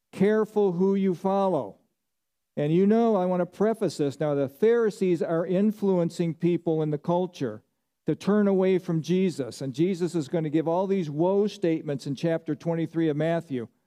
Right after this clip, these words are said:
"Woe to you, scribes and Pharisees! Woe to you, blind guides! Woe to you, foolish people, Pharisees." Careful who you follow. Careful who you follow. If you would, stand as we re-, read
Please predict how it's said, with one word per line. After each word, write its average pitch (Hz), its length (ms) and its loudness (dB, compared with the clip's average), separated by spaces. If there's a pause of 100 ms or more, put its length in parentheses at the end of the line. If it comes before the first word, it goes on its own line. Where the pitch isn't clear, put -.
(260)
"Woe 208 300 4
to 196 80 0
you, 175 160 2
scribes 156 500 0
and 143 140 -2
Pharisees! 139 640 -2
Woe 196 380 2
to 190 60 0
you, 151 320 0 (300)
blind 165 480 0
guides! 139 540 -2 (640)
Woe 214 340 4
to 190 180 0
you, 160 340 2 (380)
foolish 180 760 0
people, 180 440 0
Pharisees." 147 840 -2 (340)
Careful 220 680 0
who 208 460 2
you 180 240 -2
follow. 190 680 -2 (520)
Careful 208 460 2
who 196 100 2
you 180 180 0
follow. 160 520 -2 (580)
If 220 180 2
you 240 120 0
would, 185 200 4
stand 208 380 2
as 175 140 0
we 175 140 4
re-, 170 260 2
read 151 500 2